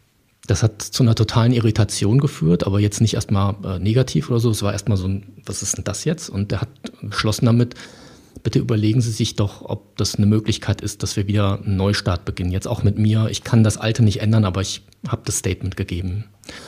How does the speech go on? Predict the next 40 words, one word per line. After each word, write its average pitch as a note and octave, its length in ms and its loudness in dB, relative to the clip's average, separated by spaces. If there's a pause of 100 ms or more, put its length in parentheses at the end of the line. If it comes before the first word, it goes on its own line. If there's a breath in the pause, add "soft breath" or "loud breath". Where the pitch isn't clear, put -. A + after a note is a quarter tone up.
(480 loud breath)
Und, B2 340 4
äh, A2 260 2
ein A2+ 80 -2
paar C#3+ 140 4
Tage C3+ 220 4
später C3 480 4
wohl, G#2+ 420 4
äh, - 60 0
schrieb - 340 -2
dann A2 180 4
die G#2 280 2
Dame G#2+ 260 2
eine G#2+ 140 4
Mail, G#2+ 340 4
dass - 380 -2
sie, G#2 320 0
ähm, G#2 920 -4
sich G#2+ 140 -2
gefreut - 460 2
hat, C3+ 340 0
dass G#2+ 160 -2
das A2 160 0
endlich C3+ 440 2
anerkannt G#2+ 520 2
wurde, G2+ 300 0
was G#2 160 -2
ihr G#2+ 120 0
widerfahren G#2 540 2
ist. - 300 -6 (800 loud breath)
Und G#2+ 340 2
dass A2+ 120 2
sie A#2 80 4
bereit G2+ 360 2
dazu C3+ 340 0
ist. - 280 -4
Und, G#2 480 -2
äh, G#2 480 -2
sie, G2 440 -2
ähm, G2+ 480 -4 (260)
hat A#2 220 -4